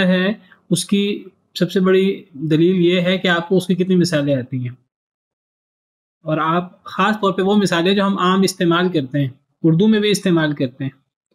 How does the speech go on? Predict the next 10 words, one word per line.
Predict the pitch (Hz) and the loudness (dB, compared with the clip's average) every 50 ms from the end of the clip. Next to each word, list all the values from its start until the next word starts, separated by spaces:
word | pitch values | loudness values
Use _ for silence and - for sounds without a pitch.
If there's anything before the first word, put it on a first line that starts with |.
| _ _ _ _ - | _ _ _ _ -2
वो | 160 156 | 0 0
अरबी | 156 156 170 196 | 0 0 0 0
से | 190 - 180 | 0 0 -2
आई | 160 151 151 | 0 2 2
हुई | 151 143 139 139 | 4 4 2 2
हैं। | 139 131 135 - _ _ _ _ _ _ _ _ _ _ _ _ _ _ _ _ _ _ - | 0 -4 -8 -12 _ _ _ _ _ _ _ _ _ _ _ _ _ _ _ _ _ _ -6
तो | 151 151 | -4 -2
अब | 160 165 170 | 0 0 0
आप | 170 180 175 | 2 0 0
देखिए, | 180 180 175 180 190 190 190 190 | 0 -2 -2 0 0 2 2 0